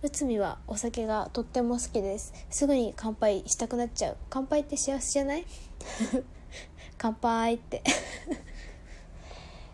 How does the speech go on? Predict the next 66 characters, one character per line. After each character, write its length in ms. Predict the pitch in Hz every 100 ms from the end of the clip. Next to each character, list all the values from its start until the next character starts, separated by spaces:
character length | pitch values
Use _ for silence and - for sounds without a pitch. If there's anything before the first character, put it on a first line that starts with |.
| - -
今 200 | 320 330
は 140 | 262
ね、 220 | 233 240 233
あ 80 | 214
の、 220 | 214 214
体 200 | 254 262
調 160 | 294 285
の 120 | 285
こ 100 | 294
と 100 | 294
と 120 | 277
か 100 | 247
も 140 | 226
あ 60 | 226
る 100 | 220
か 120 | 220
ら、 140 | 202 196
お 80 |
休 240 | 233 247 285
み 140 | 277
の 100 | 285
前 220 | 269 285
の 100 | 277
日 80 | 277
し 140 | 277 -
か 100 | 208
お 80 |
酒 260 | 220 220 247
は 120 | 240
飲 100 | 240
ま 140 | 262 262
な 100 | 226
い 80 |
ん 60 | 202
で 100 | 196
す 100 | -
け 120 | -
ど、 180 | 185 - - - - - -
何 260 | 247 269
に 120 | 294 294
も 100 | 294
予 140 | 285
定 160 | 285 285
を 20 |
入 60 |
れ 80 | 285
な 100 | 294
か 120 | 277
っ 40 | 226
た 120 | 214
三 240 | 208 220 226
連 180 | 226
休 160 | 214 208
っ 40 |
て 120 | 190 196
本 260 | 208 240 247 -
当 180 | 262 254
に 140 | 254
最 260 | 247 247 247
高。 360 | 240 233 - - - - - - - - -
あ 160 | - 220
の、 280 | 214 214 208
結 240 | 285 302
構 160 | - 226
家 140 | 262
で 280 | 240 208 95